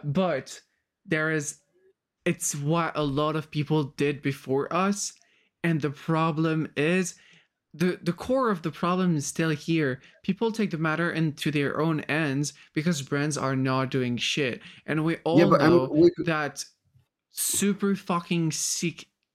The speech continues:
Speaker 1: events, uh, requires a lot of organization, a lot of money,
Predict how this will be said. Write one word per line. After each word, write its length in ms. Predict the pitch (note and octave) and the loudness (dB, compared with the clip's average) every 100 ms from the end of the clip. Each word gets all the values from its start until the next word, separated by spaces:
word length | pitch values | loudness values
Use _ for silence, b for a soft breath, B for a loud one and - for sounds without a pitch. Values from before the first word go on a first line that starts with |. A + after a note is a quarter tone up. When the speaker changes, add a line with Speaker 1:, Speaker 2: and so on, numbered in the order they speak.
| _ _ - | _ _ 0
Speaker 1:
events, 540 | G3 F3 C#3 C3+ C#3 b b b b | 2 2 0 -2 -4 b b b b
uh, 240 | D3 D3 - | -2 -2 -2
requires 520 | D3 D3+ E3 D#3+ D#3+ | -2 -2 -2 -2 -2
a 100 | - | -2
lot 260 | D3 D3 D3+ | 0 0 0
of 160 | C#3+ C3+ | -4 -6
organization, 800 | C3+ B2+ B2 B2+ D#3 D#3+ E3 D#3 | -4 -2 -2 0 -2 0 -2 -2
a 40 | C#3+ | -2
lot 140 | C3+ | 0
of 200 | A#2+ - | -2 -4
money, 440 | C3+ D3+ C#3+ C#3 | -2 0 0 -2